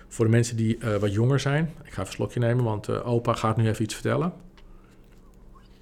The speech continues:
Voor de mensen die wat jonger zijn, die denken, "Roaring Twenties, waar heb je het over?"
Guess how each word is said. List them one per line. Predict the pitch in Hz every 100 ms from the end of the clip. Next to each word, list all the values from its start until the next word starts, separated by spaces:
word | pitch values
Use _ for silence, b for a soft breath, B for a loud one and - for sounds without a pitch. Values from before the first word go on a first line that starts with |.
| - - - - - - - - - - - - - - - - - B B B -
Voor | 113
de | 117
mensen | 127
die | 127
wat | 117
jonger | 113 123
zijn, | 113 113 113
die | 104
denken, | 104 104 101 98
"Roaring | 110 104 110 113 107
Twenties, | - 117 - 107
waar | -
heb | 104
je | 110
het | 98
over?" | 90 104 110